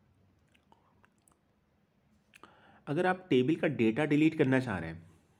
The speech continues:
टेबल को डिलीट नहीं करना चाह रहे हैं, तो उस केस में आप ट्रंकेट टेबल को यूज़ कर सकते हैं, ट्रंकेट टेबल स्टेटमेंट को यूज़ कर सकते हैं।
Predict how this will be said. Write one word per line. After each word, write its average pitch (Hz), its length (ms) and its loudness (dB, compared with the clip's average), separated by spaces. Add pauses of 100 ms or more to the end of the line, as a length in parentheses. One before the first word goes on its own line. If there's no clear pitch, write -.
(440)
टेबल 135 260 4
को 170 120 2
डिलीट 120 340 -2
नहीं 104 160 -2
करना 98 200 -4
चाह 101 160 -8
रहे 127 100 -6
हैं, 143 40 -10
तो 143 160 -8
उस 160 120 -6
केस 117 260 -2
में 123 80 -8
आप 139 280 -12
ट्रंकेट 131 420 -4
टेबल 110 320 -4 (460)
को 139 60 -4
यूज़ 127 300 -2
कर 113 120 -4
सकते 101 280 -10
हैं, 147 260 -12 (480)
ट्रंकेट 110 240 -4
टेबल 110 160 -2
स्टेटमेंट 110 360 -6
को 113 80 -4
यूज़ 101 220 -6
कर 101 100 -6
सकते 95 280 -12
हैं। 165 200 -12